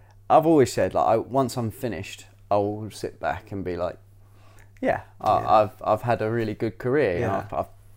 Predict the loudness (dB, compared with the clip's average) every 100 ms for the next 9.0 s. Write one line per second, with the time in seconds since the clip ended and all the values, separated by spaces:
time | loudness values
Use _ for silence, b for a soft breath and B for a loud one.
0 | -20 -20 -20 -20 -12 -4 -2 -2 -4 -4
1 | -2 0 -2 -6 -2 -2 -2 -6 -4 -4
2 | -4 -6 -8 -8 -8 -8 -6 -6 -8 -10
3 | -12 -12 -10 -10 -8 -10 -10 -6 -2 -2
4 | -2 -8 -4 -4 0 2 2 0 -4 -4
5 | -2 -2 -4 -4 -4 -2 -4 -6 -6 -6
6 | -4 -6 -6 -4 -4 -4 -8 -6 -6 -6
7 | -8 -6 -6 -2 0 2 0 -6 -10 b
8 | b b b b -2 0 2 4 4 2